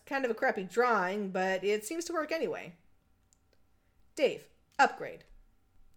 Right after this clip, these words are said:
This is getting a little abstract, but it appears to economize on space. Now all you have to do is stick a card into the slot and apply an upgrade.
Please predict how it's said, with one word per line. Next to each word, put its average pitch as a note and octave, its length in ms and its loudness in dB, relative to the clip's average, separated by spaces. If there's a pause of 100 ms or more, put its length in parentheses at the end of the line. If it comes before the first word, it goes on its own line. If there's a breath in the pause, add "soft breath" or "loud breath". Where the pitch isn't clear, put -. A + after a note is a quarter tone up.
(140)
This A#4 200 4
is E4+ 140 -6
getting A#3 320 6
a G3+ 80 2
little F#3+ 260 0
abstract, D#3+ 800 -6 (440 soft breath)
but C#4 300 4
it D#4 100 -2
appears F4+ 380 0
to G#4+ 100 0
economize F#3+ 580 -2
on E3+ 160 -4
space. - 560 -2
Now A#3 280 2
all G3 200 2
you G3 100 0
have F3 180 0
to F3+ 60 -10
do F3 240 -6
is E3+ 160 -4
stick E3 220 -8
a E3+ 60 -8
card F#3 340 0
into E3 160 -10
the - 100 -12
slot C#4 440 2
and A#3 280 0
apply B3 240 0
an B3 180 0
upgrade. C#4+ 420 -4